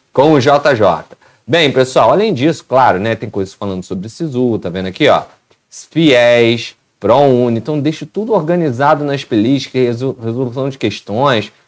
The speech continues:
tem muita coisa, galera. Poxa, muitas playlists pra você ficar sempre ligado nos vídeos, beleza? Vamos lá, galera, vem comigo então, olha, estamos falando da fatec, é isso aí, Faculdade de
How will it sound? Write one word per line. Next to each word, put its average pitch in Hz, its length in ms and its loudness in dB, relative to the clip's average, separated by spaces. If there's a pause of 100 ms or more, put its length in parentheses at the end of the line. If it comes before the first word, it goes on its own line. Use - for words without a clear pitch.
(140)
tem - 120 -10
muita 226 280 -2
coisa, 143 520 4
galera. 92 340 0 (320)
Poxa, 170 260 2
muitas 165 680 0
playlists 139 760 0
pra 131 200 -4
você 120 480 -2 (360)
ficar 123 280 -2
sempre 127 480 -4
ligado 104 420 2 (560)
nos 135 160 0
vídeos, 98 400 -6 (100)
beleza? 147 460 0 (340)
Vamos 170 240 4
lá, 135 140 4
galera, 120 340 4
vem 120 300 0
comigo 151 340 -2
então, 113 360 -4
olha, 98 320 2 (280)
estamos 170 460 0
falando 143 500 0
da 143 220 0
fatec, 165 1200 0
é 113 80 4
isso 160 280 0
aí, 139 260 0 (280)
Faculdade 139 1000 -2
de 139 120 -4